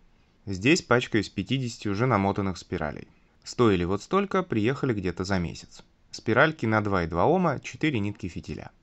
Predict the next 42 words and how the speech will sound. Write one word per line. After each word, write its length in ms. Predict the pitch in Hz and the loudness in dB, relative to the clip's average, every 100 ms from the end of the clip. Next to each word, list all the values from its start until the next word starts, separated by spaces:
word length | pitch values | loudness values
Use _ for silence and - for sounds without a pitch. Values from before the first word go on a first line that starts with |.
| _ - | _ -12
Сделаны 480 | 104 120 107 82 76 | -2 2 4 2 -2
хорошо, 460 | - 95 - 220 | -2 -2 2 0
концы 420 | 214 117 110 180 135 | 2 0 0 -2 -2
и 40 | |
проволоки, 520 | - 131 107 92 - | 0 2 2 0 -2
и 240 | 92 - 101 | -6 -2 -2
нитки 380 | 143 190 - | -2 -4 -4
более 400 | 104 107 151 117 | -2 0 2 2
чем 200 | - 92 | 0 -4
достаточной 640 | 87 87 - 107 - 101 90 | -4 -4 -4 -6 -6 -6 -4
длины, 440 | 92 113 160 180 - - | -2 -2 -2 -4 -8 -14
чтобы 240 | - 127 | -4 -2
подошли 400 | 120 110 107 147 | 2 2 2 2
в 100 | 123 | -2
любую 420 | 98 92 123 107 92 | -2 -2 0 0 0
дрипку 440 | 104 117 - 90 | 0 -2 -4 -2
и 100 | 107 | -2
любой 360 | 107 82 87 80 | -4 -4 -4 -4
бак. 320 | 76 - - _ _ - _ | -8 -12 -18 _ _ -20 _
Они 260 | 101 123 196 | 2 4 4
хороши, 480 | - 120 107 - 220 | 2 4 4 2 0
когда 320 | 123 117 110 | 0 2 4
лень 200 | 117 107 | 4 2
крутить 400 | 107 107 165 175 | 0 -2 -2 -4
эти 180 | 117 104 | -2 -4
блядские 720 | 85 95 101 117 117 - 104 | -2 0 2 2 0 -4 -6
спирали, 560 | - - 110 82 50 - | -4 0 2 0 -4 -8
а 80 | 92 | -2
по 140 | 120 | 0
деньгам 360 | 107 104 151 175 | 0 2 2 4
получается 540 | 120 107 135 135 117 | 4 4 2 2 0
чуть 220 | - 113 | -4 -4
ли 80 | 110 | 0
не 120 | 110 | 0
дешевле, 840 | 123 135 113 87 78 71 65 52 - | 0 -2 -2 -4 -4 -6 -8 -10 -10
чем 200 | 87 85 | -6 -6
если 240 | 78 - | -6 -8
купить 360 | 82 95 92 - | -8 -6 -6 -6
фитиль 340 | 95 127 139 | -6 -2 -2
и 40 | |
проволоку 580 | 85 92 98 85 71 82 | 0 0 0 -2 -4 -2
отдельно. 500 | 85 80 78 - - | -2 -4 -12 -14 -18